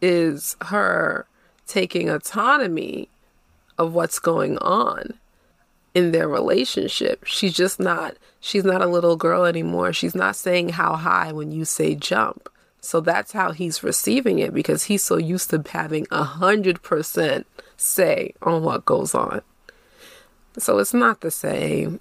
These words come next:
And I'm just like, the fact that she even said that, I'm like, "Girl, you done fall for the okie doke, 'cause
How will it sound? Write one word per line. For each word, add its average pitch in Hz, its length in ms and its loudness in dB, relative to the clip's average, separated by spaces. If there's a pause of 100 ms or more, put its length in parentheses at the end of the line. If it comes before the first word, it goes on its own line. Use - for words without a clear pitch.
(120)
And 170 220 2
I'm 196 180 0
just 190 280 0
like, 156 460 -2
the 170 120 0
fact - 280 -2
that 196 100 0
she - 200 -2
even 156 400 2
said 143 340 0
that, 151 180 2
I'm 180 180 0
like, 165 220 0
"Girl, 170 220 0
you 208 80 2
done 160 180 2
fall 160 260 0
for - 140 -4
the 160 120 0
okie 147 300 -4
doke, 147 400 -2
'cause 147 720 -4